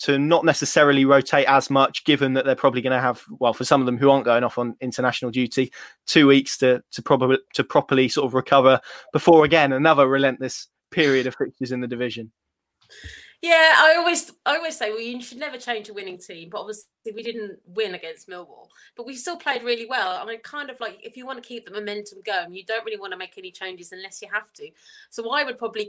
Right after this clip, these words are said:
Speaker 2: keep the same lineup unless there's any knocks or anything else going on. Keep the team as it is. And we've got, the thing is,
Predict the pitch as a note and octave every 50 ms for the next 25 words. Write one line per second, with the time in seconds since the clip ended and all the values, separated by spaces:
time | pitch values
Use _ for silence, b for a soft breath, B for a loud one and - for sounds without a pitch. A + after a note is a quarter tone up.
0 | - - C4 B3+ A#3+ A#3 - G#3+ G#3 - G#3+ G#3 G3 F#3+ F#3 F3+ F3 E3+ E3 E3+
1 | E3+ F3 - G3 F#3+ G3 F#3+ - - F#3 F3 F3+ F3 F3 F3 F#3 F#3 E3 - -
2 | - F3+ F3 F3+ F3 - F#3 F3+ F#3 F3+ F#3 - - - F#3 F3+ F3 F3+ F3+ E3+
3 | E3 E3+ F3 _ b b b b b b - C#4 C4+ C4+ - - A3+ A3 - A3+
4 | A3 G#3 G3+ F#3+ G3 - F#3+ F#3 F3 F3+ - F#3 F#3 F3 F3 F3+ F3+ G#3 G#3 A3+
5 | A#3+ A#3+ - D4+ - - - _ _ _ - A#3+ B3 - D4 B3+ B3 A#3+ A#3+